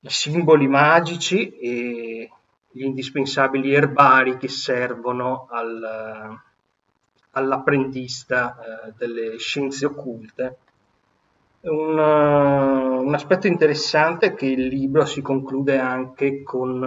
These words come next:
una serie di interviste fatte dall'autore a praticanti di magia,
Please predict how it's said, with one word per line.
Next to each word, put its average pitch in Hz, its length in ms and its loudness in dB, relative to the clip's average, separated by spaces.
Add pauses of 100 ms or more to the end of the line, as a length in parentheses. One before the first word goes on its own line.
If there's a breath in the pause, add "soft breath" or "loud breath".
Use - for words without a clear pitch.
(160)
una 135 180 -4
serie 139 400 0
di 127 380 -6
interviste 143 1200 -2 (240)
fatte - 480 -8
dall'autore 127 1080 -4 (520)
a 120 520 0
praticanti 127 800 -2
di 123 100 -10
magia, 113 680 -12